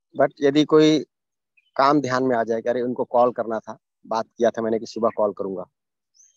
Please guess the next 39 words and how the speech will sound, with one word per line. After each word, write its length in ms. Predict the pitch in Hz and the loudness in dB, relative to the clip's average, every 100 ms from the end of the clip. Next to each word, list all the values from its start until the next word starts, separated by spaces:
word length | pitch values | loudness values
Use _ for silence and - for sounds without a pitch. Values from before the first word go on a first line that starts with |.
| _ _ _ - | _ _ _ -6
अब 120 | 151 | -2
मैं 140 | 156 151 | 0 0
शरीर 260 | - 143 | 0 -4
को 100 | 139 | -2
निर्देश 280 | 131 127 123 | -4 -4 -6
देता 240 | 113 107 120 | -6 -6 -6
हूँ 100 | 127 | -8
कि 100 | 113 | -12
हाँ 80 | 101 | -10
भाई 100 | 95 | -10
चलो, 260 | 101 92 - _ _ _ _ _ _ - | -10 -14 -16 _ _ _ _ _ _ -12
है 60 | 110 | -6
ना, 140 | 131 - - | -6 -8 -10
मोबाइल 300 | 101 107 113 | -2 0 0
उठाओ, 340 | 110 117 120 - _ 98 | -2 -4 -6 -6 _ -10
नंबर 220 | 104 113 | -4 -4
डायल 220 | 110 110 | -2 -4
करो, 280 | 107 117 123 _ _ _ _ _ _ _ _ _ - | -4 -8 -10 _ _ _ _ _ _ _ _ _ -12
अगले 200 | 98 104 | -8 -6
व्यक्ति 220 | 104 - | -6 -8
को 60 | 107 | -6
कॉल 200 | 98 95 | -4 -4
मिलाओ। 240 | 90 90 - _ _ _ _ _ _ _ - | -4 -6 -8 _ _ _ _ _ _ _ -8
तो 40 | |
कल्पनाशीलता 580 | - 147 165 160 170 190 | -2 0 0 0 0 0
में 80 | 196 | 2
तो 60 | 185 | 2
बहुत 220 | 190 196 | 0 -2
सारी 140 | 196 | -2
बातें 240 | 185 175 180 | 0 -2 -2
चल 200 | 175 165 | -6 -4
रही 160 | 160 | -4
हैं, 140 | 151 - _ _ _ - | -6 -10 _ _ _ -6
but 180 | 135 - | -6 -6
उस 160 | 131 - | -10 -6
क्षण 220 | 180 170 | -2 0
जितना 260 | 160 165 | 0 0
आवश्यक 440 | 151 143 - 156 | 0 0 -4 -6
है 80 | 156 | -6